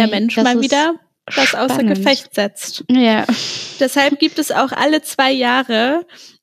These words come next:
Speaker 1: ähm, das <laughs> wollte ich dir noch kurz
Speaker 2: <laughs>
Speaker 1: sagen, weil ich's cool fand,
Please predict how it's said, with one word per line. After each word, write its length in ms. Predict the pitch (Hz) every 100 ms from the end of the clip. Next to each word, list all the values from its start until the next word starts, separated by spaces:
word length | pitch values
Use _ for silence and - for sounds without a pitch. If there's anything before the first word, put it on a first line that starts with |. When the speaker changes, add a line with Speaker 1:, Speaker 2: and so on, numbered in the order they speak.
| _ -
Speaker 1:
ähm, 540 | 254 254 247 247 254
das 160 | - 254
<laughs> 400 | - - 269 247
wollte 160 | 226
ich 60 | -
dir 100 | 269
noch 80 | 240
kurz 200 | 254 220
Speaker 2:
<laughs> 20 |
Speaker 1:
sagen, 200 | 208 208
weil 100 | 214
ich's 100 | - -
cool 120 | 247
fand, 320 | - 208 247